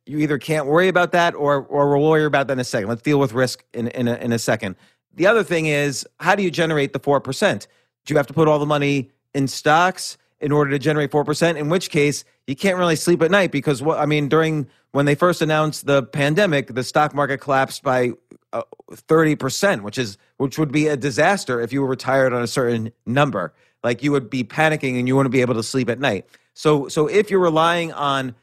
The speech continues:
stocks to generate the four percent, you can't sleep at night because every day something disastrous can happen that you can't calculate for. So my,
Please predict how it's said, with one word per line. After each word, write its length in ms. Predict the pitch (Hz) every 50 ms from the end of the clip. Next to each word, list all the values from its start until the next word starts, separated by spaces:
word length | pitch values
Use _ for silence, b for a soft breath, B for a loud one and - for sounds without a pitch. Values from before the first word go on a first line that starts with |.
| _ _ _
stocks 480 | - - - - 175 170 156 143 -
to 100 | - 131
generate 320 | 117 131 143 143 139 131 -
the 60 | -
four 200 | - 143 139 131
percent, 500 | - 143 135 - 208 190 170 147 135 - - _ _ _
you 100 | - 135
can't 280 | 135 - - 156 147 139
sleep 220 | - 147 147 131
at 100 | 139 135
night 400 | 117 131 127 120 110 120 120 _
because 320 | - 123 - 139 127 123 -
every 280 | - 139 131 131 139
day 440 | 120 127 131 120 113 110 107 104 - _ _ _
something 480 | - - - 135 120 101 127 123 120 117
disastrous 600 | 98 123 113 117 117 113 113 - - 110 107 -
can 140 | - - 110
happen 380 | 113 123 113 110 110 117 107 104
that 160 | 107 113 92
you 80 | 113 104
can't 380 | - 131 123 117 113 - - _ _ _ _ _ _ _ _ _ _
calculate 520 | - 147 131 123 117 120 117 107 101 -
for. 200 | - 107 98 87 b b b b -
So 400 | - - 214 190 156 - - b b b b _ _
my, 480 | 120 143 175 185 196 196 196 190 185